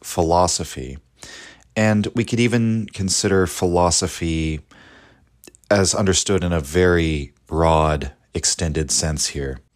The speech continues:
to the extent that philosophy is characterized by values creation, by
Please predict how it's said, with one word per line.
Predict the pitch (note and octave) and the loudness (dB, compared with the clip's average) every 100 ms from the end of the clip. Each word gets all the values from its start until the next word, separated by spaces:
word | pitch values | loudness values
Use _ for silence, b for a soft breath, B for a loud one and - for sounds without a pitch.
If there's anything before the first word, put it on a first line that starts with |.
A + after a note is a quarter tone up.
| B B _ | B B _
to | - | -4
the | G2 F2+ | 2 2
extent | F2 - - F#2 E2+ - | 2 -2 0 -2 -2 -4
that | F2+ D#2+ | -4 -4
philosophy | - F2+ F2+ E2+ E2+ - D#2+ D#2 | -2 2 2 2 -2 -4 -4 -2
is | D#2 | -4
characterized | - G2 F#2+ - D#2+ D#2 D2+ D2 C#2 - | -4 0 2 0 -2 0 -2 -4 -6 -6
by | D#2+ D2 | -4 -4
values | C#2 E2+ F2 F2+ F#2+ - | -4 0 0 0 0 -2
creation, | - F#2 F#2 F2+ F#2 F2 E2+ - _ B B B B B _ - | 0 2 2 0 -2 -4 -6 -12 _ B B B B B _ 0
by | E2+ E2 D#2+ D#2 D2+ D#2 | 2 2 2 0 -2 -4